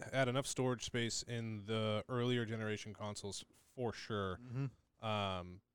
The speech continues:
Speaker 1: and the big thing was it, it, it really, for me personally, 'cause I, this was really my peak of gaming when I was really coming into it, was in this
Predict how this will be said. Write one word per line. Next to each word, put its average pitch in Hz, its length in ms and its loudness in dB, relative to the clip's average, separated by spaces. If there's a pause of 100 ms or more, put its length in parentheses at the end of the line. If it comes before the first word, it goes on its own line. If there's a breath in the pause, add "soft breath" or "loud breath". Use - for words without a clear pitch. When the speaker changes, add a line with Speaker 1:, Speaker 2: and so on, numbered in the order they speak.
(340)
Speaker 1:
and 117 380 0 (520)
the 143 100 -4
big 170 300 4
thing 147 300 2
was 120 240 2
it, 127 180 2
it, 135 140 0 (140)
it 143 220 0
really, 151 340 6
for 127 180 -2
me 135 280 4
personally, 139 440 2
'cause 107 140 -2
I, 120 300 6
this 139 240 4
was 123 160 2
really 117 360 2
my 104 260 0
peak - 400 -4 (440)
of 113 340 2 (160)
gaming 123 380 2
when 107 120 0
I 107 80 2
was 101 160 -2
really 135 260 2
coming 117 280 -4
into 123 180 -4
it, 107 60 -2
was 101 120 -4
in 101 140 -6
this 110 240 0